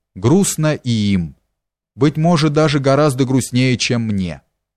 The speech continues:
Но дед находит, что так лучше, вернее, что это даже необходимо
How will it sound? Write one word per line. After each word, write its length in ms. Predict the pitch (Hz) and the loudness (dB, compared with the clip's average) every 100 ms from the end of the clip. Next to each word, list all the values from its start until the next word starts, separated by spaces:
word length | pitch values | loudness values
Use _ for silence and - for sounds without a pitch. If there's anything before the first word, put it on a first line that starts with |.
| _ _ _ _ _ | _ _ _ _ _
Но 160 | 123 143 | 0 2
дед 260 | 147 180 | 2 0
находит, 500 | 170 147 - 165 151 | 0 -2 2 2 2
что 180 | - 147 | 0 0
так 260 | 131 139 - | 0 0 0
лучше, 600 | 151 202 - - 78 - _ _ _ _ | -2 -2 -2 -4 -6 -8 _ _ _ _
вернее, 480 | 90 127 123 135 135 | 0 2 2 2 2
что 160 | - | 2
это 240 | 120 127 127 | 2 2 2
даже 280 | 123 117 120 | 2 2 2
необходимо 840 | 120 110 - 98 95 151 147 131 | 2 0 0 -2 -2 -2 -2 -4